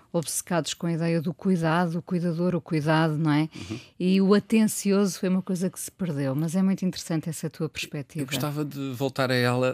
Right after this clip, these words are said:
Speaker 2: só, uh, resgatar essa palavra pela força que permite também da relação com a atenção, não é? Ou seja, não tornarmos a atenção apenas, eh, eh, contemplativa, eh, mas precisamente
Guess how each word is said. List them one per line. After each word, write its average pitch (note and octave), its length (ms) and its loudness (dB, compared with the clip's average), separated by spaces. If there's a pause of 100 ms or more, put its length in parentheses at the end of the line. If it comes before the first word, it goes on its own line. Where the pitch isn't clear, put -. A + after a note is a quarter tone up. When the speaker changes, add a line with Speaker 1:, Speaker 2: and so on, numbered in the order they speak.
Speaker 2:
só, A#2+ 460 -2
uh, G2+ 460 0
resgatar A2+ 720 0
essa A2 200 -4
palavra A2 600 -2 (260)
pela A2+ 580 -4
força - 800 -6
que G#2 600 -8
permite G#2 560 -6
também G2+ 320 -4
da G2 80 -4
relação G2 320 -4
com G2 100 -4
a F#2 40 2
atenção, F2 520 -6
não F2+ 120 -8
é? - 20 -4
Ou F#2+ 80 -6
seja, F#2+ 260 -6
não G2 180 -2
tornarmos F#2+ 460 -4
a G2 60 -2
atenção F#2 360 -6
apenas, F2+ 840 -8 (380)
eh, E2+ 500 -10 (540)
eh, F2 440 -14
contemplativa, A2 840 -4 (420)
eh, F2 380 -10 (340)
mas G2 240 -6
precisamente F#2+ 800 -8